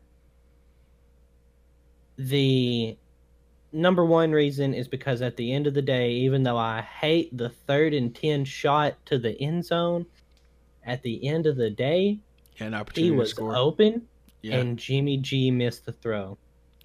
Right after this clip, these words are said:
Speaker 2: Yeah.
Speaker 1: It's like the moment was too big, and also, you would think, I've heard this point made, um, on First Take, I believe, by Stephen A. Smith. I
Speaker 2: Okay.
Speaker 1: thousand percent agree.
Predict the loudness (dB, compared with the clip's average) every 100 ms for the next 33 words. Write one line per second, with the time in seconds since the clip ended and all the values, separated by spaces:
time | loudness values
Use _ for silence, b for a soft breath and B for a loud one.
0 | -8 -4 -4 -6 -10 -2 -2 0 0 2
1 | 2 2 2 -2 -4 -2 -2 2 2 2
2 | 0 -6 b _ -4 -4 0 2 2 2
3 | 2 4 0 -2 _ _ _ _ _ _
4 | -6 -2 0 -2 -2 0 0 -2 -4 -2
5 | 0 0 0 -2 -2 0 0 0 0 -2
6 | _ _ _ _ -4 -2 -2 -2 -2 -2
7 | -4 -2 -2 -2 -2 0 0 0 -2 0
8 | 0 0 -2 -2 -4 -4 -8 -10 -4 0
9 | 2 2 0 -2 -8 -6 -6 -4 -2 -2
10 | -4